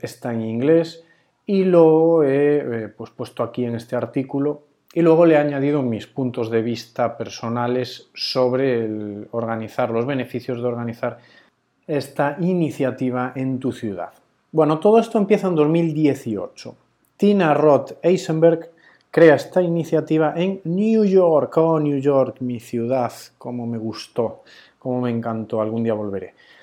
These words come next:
Bueno, el concepto es bastante simple. Café y desayuno mientras se asiste a una charla corta de unos veinte minutos. Mira, como este podcast. Un viernes al mes. Todos los eventos son gratuitos y accesibles para todo el mundo.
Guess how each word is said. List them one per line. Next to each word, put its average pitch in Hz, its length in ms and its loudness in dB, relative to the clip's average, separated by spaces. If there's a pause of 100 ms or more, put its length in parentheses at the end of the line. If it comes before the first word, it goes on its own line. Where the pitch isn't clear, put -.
(320)
Bueno, 156 180 6
el 147 80 4
concepto 220 520 6
es 180 120 2
bastante 165 420 4
simple. 107 520 -8
Café 143 460 4
y 147 100 4
desayuno 190 800 4 (300)
mientras 202 640 2
se - 140 2
asiste 170 360 0
a - 20 6
una 160 260 2
charla 190 600 4
corta 117 580 0
de 131 120 0
unos 160 260 4
veinte 156 300 0
minutos. 117 400 -4
Mira, 147 320 -4
como 120 180 -8
este 127 220 -4
podcast. 113 480 -12 (840)
Un 226 200 6
viernes 208 400 4
al 143 100 0
mes. 95 300 -10 (640)
Todos 156 260 8
los 139 160 0
eventos 135 360 2
son 135 100 -4
gratuitos 175 580 0
y 170 60 4
accesibles 180 680 2
para 170 400 2
todo 147 280 2
el 131 60 0
mundo. 101 420 -8